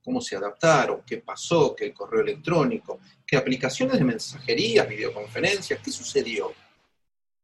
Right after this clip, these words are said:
¿Y por qué digo que es actualidad por esto? ¿Y atemporal por qué? Porque en realidad, cuando necesites hacer un estudio sobre qué sucedió en la pandemia, como todos los materiales de Editorial dircom, y en este caso también del podcast,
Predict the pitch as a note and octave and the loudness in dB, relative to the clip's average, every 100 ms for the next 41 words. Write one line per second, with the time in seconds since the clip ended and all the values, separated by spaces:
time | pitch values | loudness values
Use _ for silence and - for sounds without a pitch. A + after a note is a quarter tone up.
0 | _ _ _ - A#3+ C#4+ D#4+ D#4 D4+ - | _ _ _ -6 0 2 4 6 6 6
1 | F#3 G3+ - E3 - D#3+ E3+ A3+ C#4 - | 8 6 8 4 4 6 6 8 6 4
2 | C3 B2 A2+ - A2 - E3 F3 G3 F#3+ | 4 2 2 -2 -6 4 8 8 8 6
3 | G#3 B3+ C4 F3 D3 A#2+ - G3 G#3+ A3 | 6 4 4 2 2 0 2 2 4 4
4 | B3 C4+ B3 B2+ - - - _ _ C#3 | 6 6 8 8 6 -4 -20 _ _ -4
5 | C#3+ D3 D#3 A#3+ A3+ - - F3+ D#3+ D3+ | 0 0 0 4 4 4 2 2 2 0
6 | - F#3 E3 - B2+ B2+ - G3+ E3+ C3 | 2 2 2 2 0 2 2 0 0 0
7 | D3 C#3 B2 A2+ A#2+ B2+ A#2 B2 - _ | 0 0 -2 -6 0 0 2 -4 -4 _
8 | _ _ D3+ C#3+ - A3+ F#3 C3+ B2+ B2+ | _ _ 2 4 10 10 10 6 0 2
9 | D3+ D#3 C3+ A#2+ A2+ - A2+ C#3 C3 C#3+ | 4 4 4 2 0 -2 4 6 6 2
10 | C#3 C#3 B2+ - A#2+ A#2 - - A#2 - | 2 0 -2 -4 -4 -4 -4 -6 -6 -6
11 | A2 A#2 B2 B2+ - B2+ - B2 - | -6 -2 0 0 2 0 2 -2 -2